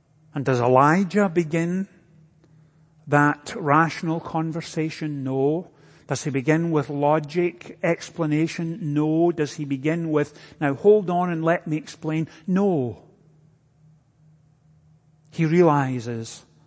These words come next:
like so many of us, that in that moment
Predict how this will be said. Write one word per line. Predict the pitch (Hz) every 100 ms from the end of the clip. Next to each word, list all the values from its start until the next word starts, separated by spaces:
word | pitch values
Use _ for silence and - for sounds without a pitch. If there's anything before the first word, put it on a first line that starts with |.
| _ _ _ _ _ _
like | 135 -
so | - 156 151
many | 147 151 147
of | 139
us, | 147 151 135 117 - - _ _ _ _ _ _ _ _ _ _ _ _
that | 127 -
in | 190 180 170
that | 160 160 151 156
moment | 151 160 156 156 156 - -